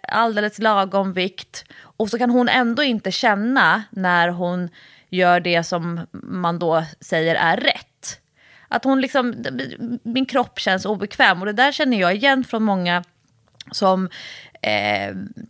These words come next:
om man till exempel har gått upp i vikt och sen, och inte haft någon träningsrutin och sen så vill man börja träna igen för att man vill gå ner i vikt och kroppen känns obekväm.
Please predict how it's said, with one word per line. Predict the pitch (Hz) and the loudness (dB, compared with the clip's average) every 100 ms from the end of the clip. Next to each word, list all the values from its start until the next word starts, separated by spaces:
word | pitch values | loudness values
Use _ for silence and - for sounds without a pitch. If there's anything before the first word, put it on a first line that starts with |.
| - | -8
om | - | -2
man | 220 | 0
till | 226 220 | 0 -2
exempel | 214 196 214 | 0 -2 -2
har | 202 | -2
gått | 202 - | -4 -6
upp | - - - | -8 -8 -6
i | 214 | -2
vikt | 226 - - - - - | -2 -4 -16 -18 -18 -12
och | - 202 | -4 -2
sen, | 208 185 190 - _ | 2 0 0 -8 _
och | - 208 | -2 0
inte | 233 214 202 | 0 -2 -2
haft | 285 - | -4 -2
någon | 262 240 | -4 -2
träningsrutin | 233 185 165 160 - 175 175 147 202 240 - - - | 0 0 -2 -8 -8 -6 -4 -2 -2 -6 -10 -20 -6
och | 208 208 | -4 0
sen | 214 190 185 | 2 2 0
så | - | -4
vill | 180 180 | -4 -2
man | 180 175 | -2 0
börja | 175 | 0
träna | 170 233 220 240 | 2 2 2 2
igen | 262 208 202 | 2 2 2
för | - - 185 | -8 2 4
att | 185 | 4
man | 175 175 | 2 -2
vill | 180 | -2
gå | 185 | -2
ner | 202 262 285 | 0 2 2
i | 190 | 2
vikt | 139 196 - - | 0 -4 -8 -8
och | - 247 | -4 -2
kroppen | 196 160 - 180 | -2 -4 -4 -4
känns | 170 151 160 - | 0 -2 -2 -4
obekväm. | 240 165 175 - 247 143 | -4 -2 -6 -2 0 0